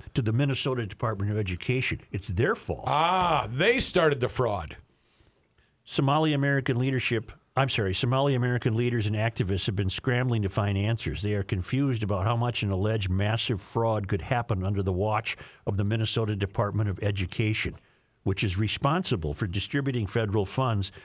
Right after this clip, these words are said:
Speaker 1: to the program sponsor. Some are worried that
Speaker 2: In
Speaker 1: the
Speaker 2: good
Speaker 1: issue
Speaker 2: faith, by the way.
Speaker 1: Yeah. Some are worried that the issue will turn the community into a political punching bag in upcoming elections. Wow.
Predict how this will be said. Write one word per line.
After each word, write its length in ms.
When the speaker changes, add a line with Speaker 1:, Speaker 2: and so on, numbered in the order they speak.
Speaker 1:
to 120
the 120
program 480
sponsor. 480
Some 280
are 140
worried 420
that 100
Speaker 2:
In 180
Speaker 1:
the 60
Speaker 2:
good 180
Speaker 1:
issue 80
Speaker 2:
faith, 360
by 140
the 100
way. 240
Speaker 1:
Yeah. 140
Some 380
are 120
worried 300
that 140
the 160
issue 240
will 140
turn 320
the 60
community 540
into 220
a 40
political 460
punching 560
bag 400
in 140
upcoming 420
elections. 720
Wow. 280